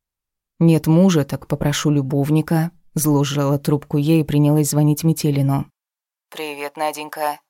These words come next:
тихо поздоровался со мной Владимир. «Ты получила цветы? Они тебе понравились?» Я зажмурилась. Как я забыла про новый проект, призванный разгрузить при Эльбрусье.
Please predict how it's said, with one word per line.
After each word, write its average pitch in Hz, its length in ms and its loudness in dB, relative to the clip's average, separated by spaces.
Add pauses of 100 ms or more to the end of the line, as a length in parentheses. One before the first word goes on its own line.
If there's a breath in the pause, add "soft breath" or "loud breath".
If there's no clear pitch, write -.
тихо 143 260 -4
поздоровался 143 640 -2
со 143 160 0
мной 143 180 2
Владимир. 147 540 0 (380)
«Ты 147 140 -10
получила 160 520 -10
цветы? 135 500 -12 (260)
Они 151 240 -6
тебе 143 200 -8
понравились?» 147 800 -4 (340)
Я 147 220 -2
зажмурилась. 151 920 -2 (300)
Как 185 320 0
я 170 160 4
забыла 160 580 2
про 147 220 0
новый 151 320 2
проект, 156 520 0
призванный 151 500 2
разгрузить 147 600 0
при 151 220 2
Эльбрусье. 156 840 0